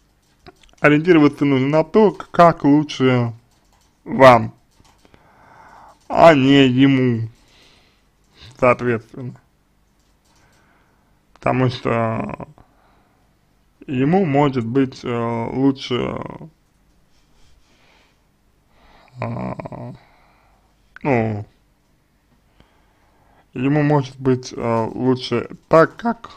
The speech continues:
допустим, хуже вам. Знаете? Вот. И эта история, она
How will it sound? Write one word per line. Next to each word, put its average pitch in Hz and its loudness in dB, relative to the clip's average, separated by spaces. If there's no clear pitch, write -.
допустим, 113 -10
хуже 143 0
вам. 127 6
Знаете? 135 -10
Вот. 120 -12
И 127 2
эта 131 2
история, 143 2
она 117 -4